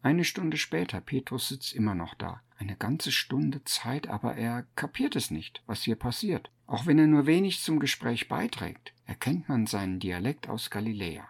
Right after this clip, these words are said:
Jemand sagt, „Wahrhaftig, man hört es doch, der gehört auch zu diesem Jesus aus Galiläa.“ Petrus braust auf, leidenschaftlich wie er nun mal ist, sagt er sich von Jesus los.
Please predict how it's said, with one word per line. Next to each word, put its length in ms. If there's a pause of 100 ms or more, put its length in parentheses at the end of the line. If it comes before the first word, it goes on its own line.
(120)
Jemand 360
sagt, 300 (120)
„Wahrhaftig, 540
man 180
hört 180
es 160
doch, 280 (100)
der 140
gehört 420 (100)
auch 260
zu 200
diesem 460
Jesus 440
aus 300
Galiläa.“ 580 (240)
Petrus 640
braust 420
auf, 280
leidenschaftlich 840
wie 120
er 100
nun 240
mal 300
ist, 460 (100)
sagt 360
er 80
sich 220
von 180
Jesus 420
los. 360